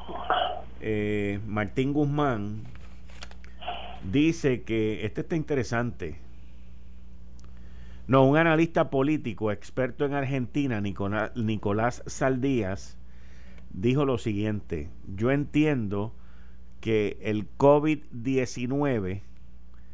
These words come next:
ha jugado un papel importante en términos de reducir las expectativas de los acreedores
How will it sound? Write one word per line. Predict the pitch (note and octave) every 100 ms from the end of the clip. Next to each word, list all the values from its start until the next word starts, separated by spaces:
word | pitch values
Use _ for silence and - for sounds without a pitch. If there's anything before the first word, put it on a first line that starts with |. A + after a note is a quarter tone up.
| - - -
ha | G#2
jugado | B2 C3 C3+
un |
papel | B2 B2 C3+ C3+
importante | B2 B2+ A#2+ C#3 C3+ -
en | G#2+
términos | F#2 G#2+ A#2 B2+ A#2+
de | A2 G#2+
reducir | A2 G#2+ G2+ - C#3
las | C#3+ B2 G2 - -
expectativas | A2 - - G#2+ - G2+ F#2 C3+ A#2 F2+ - - - - - - - - - - - - - - - - - - - - - A#2
de | B2+
los | C3 D#3
acreedores | D#3+ C3 C#3 C#3+ C3 B2 B2 F#2+